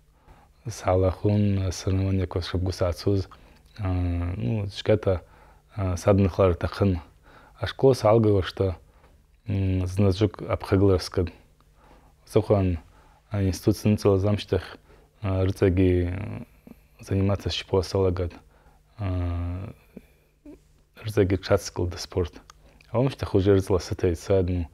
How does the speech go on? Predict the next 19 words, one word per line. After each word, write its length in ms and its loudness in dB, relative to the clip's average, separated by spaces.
мастер 340 -4
спорта 480 -4
по 120 -12
самбе 380 -2
сад, 420 -2
гад, 220 -2
дюдоле 420 2
атызгад. 600 -2
И 200 2
ахант, 440 -2
ахант, 540 -4
накоги 600 0
спорт 360 -2
логи 200 -2
чат, 300 -4
так 240 -2
Чацкл, 480 -2
а, 240 -2
уже, 240 0